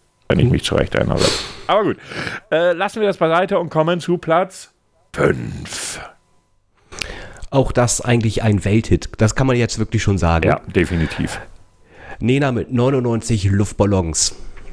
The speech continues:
Speaker 1: Ja, müssen wir nichts weiter zu sagen. Das war so, warte mal, fünfte Klasse bei mir. Da war ich damals in Flensburg auf einer Klassenfahrt und erinnere mich an unsere erste Party, die man so in der fünften Klasse so feiert. Keine Details,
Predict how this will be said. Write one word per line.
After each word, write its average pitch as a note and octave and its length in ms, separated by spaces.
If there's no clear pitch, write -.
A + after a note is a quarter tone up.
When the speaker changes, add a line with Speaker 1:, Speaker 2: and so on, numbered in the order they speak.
Speaker 1:
Ja, F2+ 160
müssen B2 220
wir C#3 60
nichts C3 160
weiter B2+ 260
zu A#2+ 120
sagen. C#3+ 540
Das B2 260
war C#3+ 300
so, C#3 380
warte C#3+ 200
mal, D3+ 140
fünfte E3+ 380
Klasse E3 340
bei F3 160
mir. F3 200
Da C3 240
war C#3+ 240
ich C3+ 140
damals C3+ 380
in A#2 140
Flensburg D#3 840
auf C3 260
einer A#2 140
Klassenfahrt C#3+ 800
und C3 300
erinnere A#2+ 360
mich B2 240
an A2+ 160
unsere A#2 440
erste G#2 720
Party, G2+ 720
die G2+ 140
man G2 200
so G2 160
in G2 60
der G2 100
fünften - 320
Klasse E2+ 280
so E2 120
feiert. - 400
Keine G#2+ 280
Details, C3+ 600